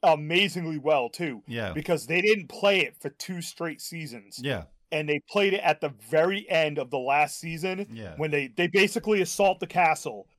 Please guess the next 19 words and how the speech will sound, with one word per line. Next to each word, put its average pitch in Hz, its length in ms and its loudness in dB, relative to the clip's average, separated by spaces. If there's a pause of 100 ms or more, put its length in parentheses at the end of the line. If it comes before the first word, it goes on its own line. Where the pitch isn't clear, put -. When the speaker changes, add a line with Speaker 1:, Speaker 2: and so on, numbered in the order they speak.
(260)
Speaker 1:
and 143 160 -4
he's 151 240 -8
like, 151 400 2 (680)
he's 151 280 -6
like, 151 260 2
"I 143 200 2
go 151 160 2
left, 143 340 0
you 139 160 -12
go 143 160 2
right, 131 360 -2
Alucard, 135 460 -2
you 123 100 -12
go 127 200 -4
right 110 280 -10
through 123 440 -12
'em." 107 100 -18 (340)
And 147 220 -4
then 143 240 -2